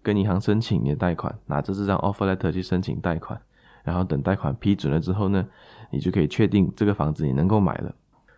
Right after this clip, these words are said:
那么确定你可以买这个房子之后呢，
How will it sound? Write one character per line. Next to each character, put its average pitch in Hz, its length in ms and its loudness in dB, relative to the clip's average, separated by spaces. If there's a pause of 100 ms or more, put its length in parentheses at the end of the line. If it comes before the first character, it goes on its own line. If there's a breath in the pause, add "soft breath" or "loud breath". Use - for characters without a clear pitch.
(360 soft breath)
那 147 100 8
么 165 80 12
确 160 160 6
定 156 140 6
你 104 100 6
可 110 140 2
以 101 60 6
买 87 200 2
这 76 120 -6
个 107 120 0
房 80 240 -2
子 80 160 -2
之 80 160 -2
后 101 180 0
呢， 92 200 0